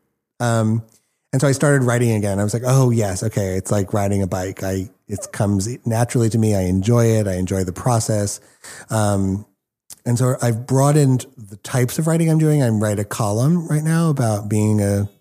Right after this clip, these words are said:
dad for a website. So that's very personal. I'm doing more, um, reported feature writing for newspapers. Um, and I'm doing, uh,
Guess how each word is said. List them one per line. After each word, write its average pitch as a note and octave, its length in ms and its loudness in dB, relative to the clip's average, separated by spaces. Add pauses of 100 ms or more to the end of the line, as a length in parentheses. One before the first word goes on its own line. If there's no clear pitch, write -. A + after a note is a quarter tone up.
(100)
dad G#2 400 -2 (640)
for G#2 300 0
a G#2 40 0
website. A2 640 -2
So A#2 140 -2
that's G#2+ 160 0
very A2+ 200 2
personal. G#2+ 540 0
I'm G#2 420 0 (180)
doing A2 280 2
more, G#2 680 0 (100)
um, F#2+ 300 -2
reported G#2 420 -2
feature B2+ 380 -2
writing C3 460 2
for G#2+ 200 -4
newspapers. C3+ 760 0 (520)
Um, G2+ 640 2 (160)
and A2 180 0
I'm G#2+ 240 2
doing, G#2 720 0
uh, G2+ 180 -4